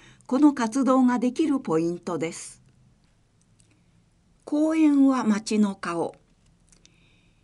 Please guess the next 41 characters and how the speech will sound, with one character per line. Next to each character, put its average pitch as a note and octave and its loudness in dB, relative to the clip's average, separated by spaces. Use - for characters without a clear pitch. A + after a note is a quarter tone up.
地 D4+ 4
域 C4+ 0
が C4 2
率 B3 0
先 C#4+ 2
し - -12
て C4+ 0
公 B3 2
園 A#3+ 2
を A#3+ 0
管 B3+ 0
理 G#3+ -2
す G3+ -6
る G#3+ 0
姿 C4 0
を A3 0
通 A3+ 0
し - -14
て、 - -12
次 A#3+ -2
世 F#4+ -2
代 C4 2
を G#3+ 4
担 G#3+ 2
う G3 -2
子 A#3+ -2
ど D4+ 0
も D4 0
た C4 -6
ち B3 -4
に B3 4
も、 A3+ -2
自 F#3 -4
分 B3 6
た D4 -2
ち G3 -6
の F3 -6
住 A3 0
む - -4
町 F3+ -4
は G#3 -4